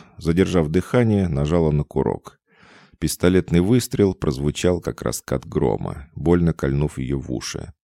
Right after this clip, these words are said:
после чего в них долго слышался звон. Затылочную часть черепа Стригоя разнесло, и сейчас из черепа шёл дым от серебряной пули,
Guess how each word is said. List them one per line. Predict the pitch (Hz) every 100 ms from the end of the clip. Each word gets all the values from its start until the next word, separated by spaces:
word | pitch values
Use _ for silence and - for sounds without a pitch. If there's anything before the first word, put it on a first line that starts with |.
| _
после | 78 - 78
чего | 78 95 101 110
в | 76
них | 87 98
долго | 78 82 71
слышался | - - - 60 - 58
звон. | 55 - 50 50 - _ _ _ - - _ _
Затылочную | - 147 131 123 104 - 101
часть | - 90 - -
черепа | - 78 - 69
Стригоя | - 80 87 113 107
разнесло, | 85 78 82 85 - 71 50 - 80 -
и | 82
сейчас | - 92 - 120 -
из | - 80 -
черепа | - - 90 78
шёл | - 85 90
дым | 82 73 -
от | - -
серебряной | - 71 69 71 78
пули, | - 64 50 50